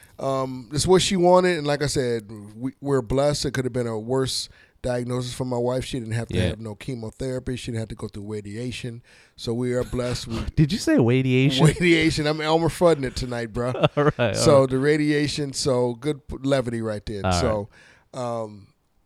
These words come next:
Speaker 1: it's all good. So it's good timing. I hated that we was missing a lot of s-, important stories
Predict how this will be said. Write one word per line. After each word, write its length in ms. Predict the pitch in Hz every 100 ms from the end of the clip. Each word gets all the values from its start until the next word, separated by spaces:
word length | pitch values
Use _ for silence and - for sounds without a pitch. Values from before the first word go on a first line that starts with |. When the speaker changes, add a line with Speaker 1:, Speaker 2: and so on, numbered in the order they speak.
| -
Speaker 1:
it's 140 | 165 240
all 140 | 233
good. 220 | 202 214
So 200 | - 185
it's 80 | 165
good 220 | 143 226 -
timing. 500 | 220 208 202 202 175
I 140 | 160
hated 300 | 147 202 202
that 160 | 175 165
we 80 | 180
was 200 | 160 151
missing 480 | 175 190 170 156 135
a 60 | 135
lot 240 | 143 143
of 60 | 139
s-, 140 | - _ -
important 480 | 131 113 165 170 185
stories 560 | - 175 165 170 165